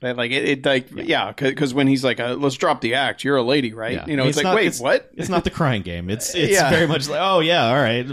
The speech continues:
Speaker 1: Yeah, we're all
Speaker 2: Hello,
Speaker 1: kinda
Speaker 2: lady."
Speaker 1: like
Speaker 2: And then they're like, "You're a lady." And it's like, "Yeah,
Speaker 1: We're like,
Speaker 2: dude."
Speaker 1: "Oh, that was a
Speaker 2: <laughs>
Speaker 1: shock?"
Speaker 2: Like, you
Speaker 1: Okay.
Speaker 2: dumb idiot. Ma-, King of Swords, <laughs> you're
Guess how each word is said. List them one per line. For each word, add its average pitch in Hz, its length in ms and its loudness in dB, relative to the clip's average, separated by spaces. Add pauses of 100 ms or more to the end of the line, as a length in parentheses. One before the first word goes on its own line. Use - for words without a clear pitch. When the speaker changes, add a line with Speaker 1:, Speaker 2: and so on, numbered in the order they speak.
(260)
Speaker 1:
Yeah, 120 280 -6
we're 123 200 -4
all 113 100 -2
Speaker 2:
Hello, 170 180 2
Speaker 1:
kinda 131 100 4
Speaker 2:
lady." 123 280 2
Speaker 1:
like 131 40 2
Speaker 2:
And 110 100 0
then 127 100 0
they're 123 180 2
like, 117 280 -2
"You're 117 140 -4
a 147 60 2
lady." 202 300 0
And 95 80 -4
it's 95 120 -6
like, 120 200 -4
"Yeah, 123 400 -2
Speaker 1:
We're 98 100 -4
like, 160 160 2
Speaker 2:
dude." 151 80 4
Speaker 1:
"Oh, 175 160 4
that - 180 2
was - 140 2
a - 80 2
Speaker 2:
<laughs> 220 40 2
Speaker 1:
shock?" 151 400 0
Speaker 2:
Like, - 320 -8
you 131 60 -4
Speaker 1:
Okay. 151 280 -4
Speaker 2:
dumb 117 200 -2
idiot. 123 240 -4
Ma-, 104 120 -6 (360)
King 160 200 2
of 160 60 2
Swords, 165 600 0
<laughs> - 40 -10
you're 180 120 -2